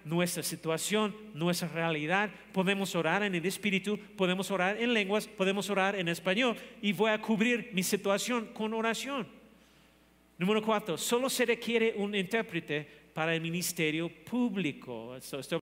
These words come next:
hablando de hablar en lenguas en, en un, ah, entorno público, en frente de todos. No para nuestro tiempo de oración privada. ¿Están conmigo todavía? ¿Ya?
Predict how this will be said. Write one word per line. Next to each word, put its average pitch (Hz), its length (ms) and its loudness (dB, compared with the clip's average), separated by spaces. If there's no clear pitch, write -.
hablando 175 200 0
de 156 100 0
hablar 147 280 -2
en 156 100 -4
lenguas 143 460 -6
en, 139 280 -8
en 139 140 -8
un, 139 200 -10
ah, 123 320 -6
entorno 165 720 -2
público, 143 460 -6
en 117 120 -14
frente 151 360 -6
de 151 80 -2
todos. 147 220 -6
No 214 300 2
para 208 240 2
nuestro 190 320 0
tiempo 175 320 0
de 156 140 2
oración 147 460 -4
privada. 190 380 0
¿Están 180 240 0
conmigo 190 320 2
todavía? 160 380 0
¿Ya? 151 260 -6